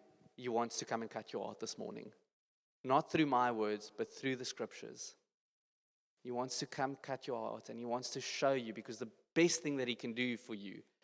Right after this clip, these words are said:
is to show you that you are lukewarm if you've drifted into lukewarmness. It's the best thing. He does it out of his love.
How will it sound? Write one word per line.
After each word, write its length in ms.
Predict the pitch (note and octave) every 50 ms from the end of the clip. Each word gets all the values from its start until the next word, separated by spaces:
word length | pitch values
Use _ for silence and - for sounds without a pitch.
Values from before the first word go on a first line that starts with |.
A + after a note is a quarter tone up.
| _ _ _ _ _ _ _ -
is 100 | - - -
to 100 | - A2+
show 260 | - - - C3 B2
you 180 | B2 A#2 A#2
that 200 | G#2+ A2 G#2 -
you 120 | A#2+ A2 G#2
are 40 | G#2+
lukewarm 440 | G2+ G#2 G#2 - - A2 G#2 G#2
if 160 | G#2 G#2 - A2
you've 120 | G2 -
drifted 320 | - G#2+ - - - G#2+
into 220 | G#2+ G#2 G2+ - G#2+
lukewarmness. 760 | G2+ G#2+ G2+ - - A2 - A2+ A#2 B2+ - B2 - - - _ _ _ _ _ _
It's 80 | - -
the 80 | - A#2+
best 360 | G#2+ - C3 B2+ A#2+ - -
thing. 220 | A2 G#2+ A2 G#2+ - _ _ _ _ _
He 100 | - A#2
does 240 | G#2+ A2+ A2+ A2+ B2+
it 80 | B2+ A#2
out 140 | A2 A2+
of 80 | A#2 A2+
his 160 | A#2+ A2+ G#2+
love. 260 | G#2+ G#2 G#2+ A2 G#2+